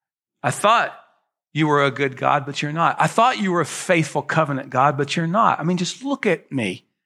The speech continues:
I'm abandoned. Look at me." We read this in the Psalm today, didn't we? Several times.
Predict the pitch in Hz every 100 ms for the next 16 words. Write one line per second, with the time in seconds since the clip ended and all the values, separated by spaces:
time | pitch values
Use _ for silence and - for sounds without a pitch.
0 | _ _ _ _ _ _ _ _ _ _
1 | _ _ _ _ _ _ _ _ 160 185
2 | 202 175 196 214 190 147 110 107 - 190
3 | 196 180 - 123 104 123 151 160 165 208
4 | 139 117 - _ _ 165 196 175 - _
5 | - 160 - 180 190 185 175 214 120 147
6 | 139 120 107 _ _ _ _ _ _ _
7 | _ _ _ _ _ _ _ _ - -
8 | 160 190 160 120 110 120